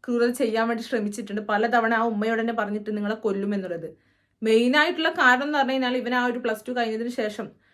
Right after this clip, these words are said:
പഠിക്കാൻ പോയ കോളേജിൽ നിന്ന് തന്നെയാണ് ഇവനിങ്ങനെ വെടക്കായിട്ടുള്ളത്, മോശമായിട്ടുള്ളത് എന്നുള്ള കാര്യം എല്ലാവർക്കും മനസ്സിലായതാണ്. അപ്പൊ ആ ഒരു ടൈമിൽ തന്നെ ഈ ഉമ്മയുടെ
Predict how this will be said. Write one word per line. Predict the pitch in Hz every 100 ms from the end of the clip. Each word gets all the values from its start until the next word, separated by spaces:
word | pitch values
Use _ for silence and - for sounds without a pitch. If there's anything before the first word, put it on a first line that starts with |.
| _ _ _ -
പഠിക്കാൻ | 208 202 233 233
പോയ | 240
കോളേജിൽ | 240 214 214 214
നിന്ന് | 233 240
തന്നെയാണ് | 233 233
ഇവനിങ്ങനെ | 226 226 233
വെടക്കായിട്ടുള്ളത്, | 233 214 208 208 247 262 240 196
മോശമായിട്ടുള്ളത് | 185 196 208 240 233 233 240
എന്നുള്ള | 226 233
കാര്യം | 214 214
എല്ലാവർക്കും | 202 202 226
മനസ്സിലായതാണ്. | 208 202 202 185 151 - _ _ _ _ _ _ -
അപ്പൊ | 208
ആ | 262
ഒരു | 269 311
ടൈമിൽ | 294 240 240 285 269
തന്നെ | 247 262
ഈ | 220 240
ഉമ്മയുടെ | 262 226 233 240 226 285